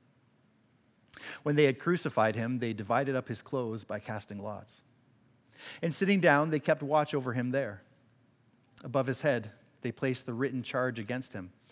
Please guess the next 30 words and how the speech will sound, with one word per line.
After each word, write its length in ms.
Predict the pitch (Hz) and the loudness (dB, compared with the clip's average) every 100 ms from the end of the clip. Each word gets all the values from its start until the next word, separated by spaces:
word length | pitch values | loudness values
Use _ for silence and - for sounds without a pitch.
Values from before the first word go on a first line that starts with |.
| - - - | -20 -20 -6
'This 280 | 127 214 214 | 2 2 4
is 180 | 202 160 | 0 -2
Jesus, 840 | 139 175 180 127 95 - - - - _ _ _ _ _ _ | -2 0 2 2 -2 -6 -6 -8 -16 _ _ _ _ _ _
the 80 | 131 | -12
King 340 | - - 185 | -6 -4 -2
of 140 | 160 123 | -2 -4
the 80 | 127 | -6
Jews.' 640 | 113 123 95 87 - - _ _ _ _ _ _ _ _ - - - - | -4 -4 -6 -10 -16 -18 _ _ _ _ _ _ _ _ -20 -20 -18 0
Two 160 | 254 | 6
rebels 380 | 214 190 185 160 | 8 8 6 2
were 100 | 143 | 0
crucified 540 | 123 165 - 143 139 131 | 0 0 0 2 4 4
with 220 | 160 170 | 0 2
him, 160 | 139 | 2
one 180 | 143 180 | 4 4
on 160 | 175 165 | 2 2
his 220 | 160 139 | 0 2
right 200 | 143 143 | 4 4
and 140 | 143 | 4
one 160 | 135 135 | 2 2
on 100 | 131 | 2
his 200 | 139 127 | 0 2
left, 260 | 127 143 - | 0 0 0
and 140 | 139 | 2
those 260 | 160 185 - | 2 2 2
who 200 | 180 156 - - | 0 0 -8 -8
passed 440 | - 170 160 - 120 | 4 6 6 2 4
by 360 | 175 165 143 | 6 8 6
hurled 580 | 139 - 214 214 190 156 | 2 2 6 8 6 2
insults 560 | 190 190 185 143 127 | -2 0 2 2 0